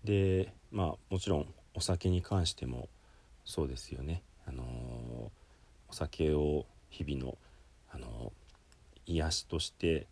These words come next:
日々働いておられる方も大勢いらっしゃる。そういう、あの、五つの戒めというのは、そもそも守れ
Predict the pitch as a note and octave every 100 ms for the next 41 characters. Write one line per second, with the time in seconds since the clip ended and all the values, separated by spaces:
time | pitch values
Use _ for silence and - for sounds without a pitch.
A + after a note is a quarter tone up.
0 | - - - E2 D2+ - - D#2 D2+ C#2+
1 | C#2 C#2 C#2+ C2 - - C2 B1+ - -
2 | - - - D2+ D2 D2 C#2+ - C#2+ B1+
3 | - - - - - - - - - A#2
4 | B2+ B2 B2 B2+ - - G#2+ G2 F#2 F#2
5 | F#2+ - - - - - - - G2 -
6 | C3 C#3+ F#2+ D2+ D#2+ D#2+ F2 F2 - F#2+
7 | E2 C#2+ - F#2+ - C2 B1+ - - -
8 | - - - F2+ F#2+ A2 G#2+ A2 A2